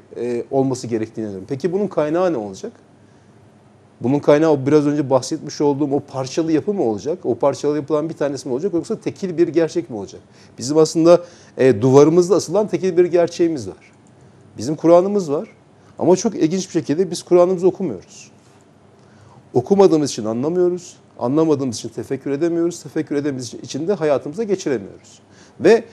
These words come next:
bir şekilde bunu yapamadığımız için canlı putlar üzerinden, konuşan putlar üzerinden istismar ediliyoruz. Ve bu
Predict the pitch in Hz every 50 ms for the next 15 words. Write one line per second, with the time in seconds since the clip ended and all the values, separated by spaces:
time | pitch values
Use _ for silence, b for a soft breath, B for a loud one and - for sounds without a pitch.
0 | b b b - 160 208 - 214 190 190 - 147 135 131 165 208 226 - - -
1 | - 117 113 131 156 170 196 208 180 156 - 208 226 220 185 127 123 117 110 104
2 | 95 - - - 214 277 262 b b b b b b b - 107 120 143 151 180
3 | 202 226 226 - 151 - - 127 123 127 131 123 156 147 135 117 101 107 127 143
4 | - - 160 160 156 - 139 139 139 - 165 - - 165 135 113 123 147 190 233
5 | 220 - - - 180 180 165 143 120 104 98 87 87 90 - - - 120 131 151
6 | 156 156 180 190 185 B